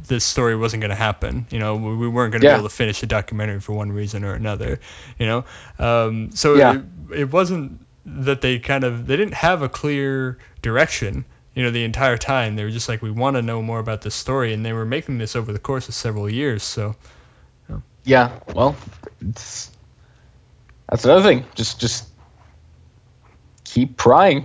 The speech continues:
Speaker 2: It, it'll, <laughs> odds are it'll manifest as, uh, it'll manifest into something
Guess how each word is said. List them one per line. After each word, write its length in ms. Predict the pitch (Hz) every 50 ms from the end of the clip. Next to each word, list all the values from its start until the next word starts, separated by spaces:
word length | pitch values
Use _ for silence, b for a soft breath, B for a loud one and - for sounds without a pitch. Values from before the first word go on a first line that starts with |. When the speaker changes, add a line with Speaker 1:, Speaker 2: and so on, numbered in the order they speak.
| - -
Speaker 2:
It, 160 | - 117 117 - - - - - - - - - - -
it'll, 400 | - - 110 131 147 147 135 127 120 117 - - - -
<laughs> 1080 | 151 - - - 190 - - - - - - - - - - - - - - - - -
odds 520 | - 117 - - - 117 123 127 127 127
are 180 | 123 135 139 135
it'll 220 | 135 143 147 127
manifest 580 | 117 107 123 143 151 143 147 139 139 - - 131
as, 380 | 127 123 - - - - - -
uh, 60 | -
it'll 600 | 123 120 113 113 107 - 101 95 - - 120 139 135
manifest 440 | 117 110 - - 151 147 139 -
into 140 | 131 120 117
something 720 | 113 - 113 113 117 - 120 120 120 120 120 117 117 104